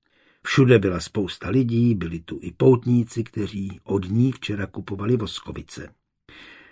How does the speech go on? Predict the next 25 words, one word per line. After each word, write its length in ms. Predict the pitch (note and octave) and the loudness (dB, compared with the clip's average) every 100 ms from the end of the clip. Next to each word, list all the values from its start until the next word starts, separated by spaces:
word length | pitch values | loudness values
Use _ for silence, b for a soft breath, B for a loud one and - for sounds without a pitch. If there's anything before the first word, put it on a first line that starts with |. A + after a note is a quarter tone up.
| b b b | b b b
Se 160 | - F#3+ | 8 10
dvěma 320 | F3 F3 D#3+ | 12 10 8
se 180 | - D3 | 4 0
trochu 500 | C3 A#2+ - A#2 F#2+ | 2 0 0 0 2
rozpačitě 800 | A2+ A#2 - A2+ - G#2+ - F#2+ | 2 2 -2 -4 -2 -4 -4 -6
pozdravila. 760 | - A2 G2+ G#2 F2+ G2+ F#2+ E2+ b b b b b b | -2 -2 0 -2 0 -2 -4 -6 b b b b b b
Napadlo 460 | C3 B2 D3 C3 C3+ | 2 6 6 8 8
jí, 200 | B2+ A#2+ | 10 8
jaké 300 | A#2 A2+ A2 | 6 4 4
je 160 | G#2+ | 4
štěstí, 720 | F#2+ - C#3 B2 - D#3+ D#3+ D#3 | 2 0 -2 -2 -2 4 6 6
že 200 | C#3 C#3+ | 4 4
je 200 | C#3+ C3+ | 4 0
to 260 | - C#3 | 0 0
odtud 520 | B2+ A#2+ - B2+ - | 0 -2 -2 -2 -2
do 160 | G2 G2+ | -4 -4
Kamenice 720 | - A2 A2+ A#2 - A2+ G#2+ - | 0 2 4 2 2 -2 -2 -2
několik 520 | F#2+ G2 - G2 G2 | -6 -8 -6 -6 -6
hodin 380 | E2+ F#2 F#2 F#2 | -6 -6 -8 -10
cesty. 520 | - D#2+ - - D#2+ - B B B | -10 -12 -14 -14 -14 -14 B B B
Bála 460 | F2 A#2+ B2 C3+ A#2+ | 2 8 10 10 8
se, 200 | - B2 | 0 -2
aby 420 | A2 F#2 F#2 F2 | -4 -4 -4 -2
nepotkala 680 | F2 G#2 - A2+ - G2+ G2+ | -2 0 0 -4 -4 -4 -4
známého. 760 | F2 D2+ C#2 D2+ - - - | -4 -4 -6 -10 -12 -12 -14